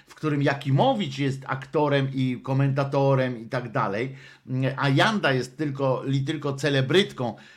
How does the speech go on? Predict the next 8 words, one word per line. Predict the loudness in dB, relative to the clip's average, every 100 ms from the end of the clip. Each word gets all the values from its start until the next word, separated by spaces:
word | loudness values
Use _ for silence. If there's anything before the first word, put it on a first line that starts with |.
| -10
e, | -8
korzystającą | -2 0 0 0 0 2 0 -2 -4 -6 -8 -8
z, | -10 -10 -4
e, | 0 0 -2 -6 -4 -4 -4 -6
z, |
ze | -10 -8 -8
swoich | -6 -4 -4 -4
przywilejów, | -8 -6 -4 0 0 0 -6